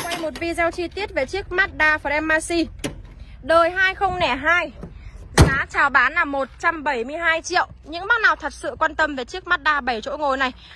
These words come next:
nhấc máy lên và gọi ngay cho em Lê Hương có hotline không ba lăm bốn sáu không hai bảy chín không. Địa chỉ bày bán bên em là năm mươi mốt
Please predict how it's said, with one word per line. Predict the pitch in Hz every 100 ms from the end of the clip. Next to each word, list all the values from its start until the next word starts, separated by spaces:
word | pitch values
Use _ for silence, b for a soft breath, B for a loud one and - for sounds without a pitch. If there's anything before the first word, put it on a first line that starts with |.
| B
nhấc | 392 466
máy | 330 294
lên | 349 339
và | 277
gọi | 262 277
ngay | 285 302
cho | 302
em | 311
Lê | 302 302
Hương | 320 302
có | 294
hotline | 330 339 320 302
không | 302 349
ba | 330 330
lăm | 330 330 247
bốn | 226 247
sáu | 294 254 294
không | 330 311
hai | 320 269
bảy | 233
chín | 220 247
không. | 277 339 247 - - - b b b -
Địa | 294 294
chỉ | 320 285
bày | 269
bán | 262 247 294
bên | 320
em | 311 311
là | 269
năm | 247 302 320
mươi | 320
mốt | 359